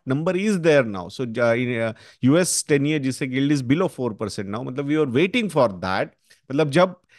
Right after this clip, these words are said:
यील्ड ऊपर जाते थे तो मार्केट गिरता था, अब यील्ड शार्पली नीचे आ रहे तो मार्केट गिर रहा है, and that's how markets react। अब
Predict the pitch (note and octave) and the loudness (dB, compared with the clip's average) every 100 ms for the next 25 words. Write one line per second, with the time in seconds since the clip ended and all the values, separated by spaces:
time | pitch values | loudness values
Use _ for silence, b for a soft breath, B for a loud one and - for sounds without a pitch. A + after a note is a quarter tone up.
0 | b - D3 G3 F3 D3+ F#3+ F3+ F3 F#3 | b -2 0 2 0 2 0 0 0 0
1 | F#3 F#3+ C#3+ C3 B2+ B2 C3 A#2+ B2+ B2+ | -2 -4 -4 -2 -2 -2 -4 -4 -4 -2
2 | A#2+ C#3 D3 C#3 E3+ G#3 F#3 - C3+ D#3 | -2 -2 -4 -2 0 -2 -6 -2 0 0
3 | F3 D3 D3 F3+ D#3 D#3+ D3+ C#3+ C3 A#2+ | 0 0 2 2 2 0 -4 -6 -6 -6
4 | C3+ A#2+ B2 B2 C#3+ A3+ b b b C#3+ | -8 -8 -4 -2 -2 -4 b b b -2
5 | C#3 D3+ D#3+ - - - C3+ D3+ D3+ C3 | 2 2 2 -4 -8 -4 0 0 -4 -6
6 | A#2 - A#2+ A2+ - A#2+ A#2+ G2+ - - | -8 -8 -10 -10 -4 0 2 2 0 -12
7 | - B B - F#3 | -14 B B 2 2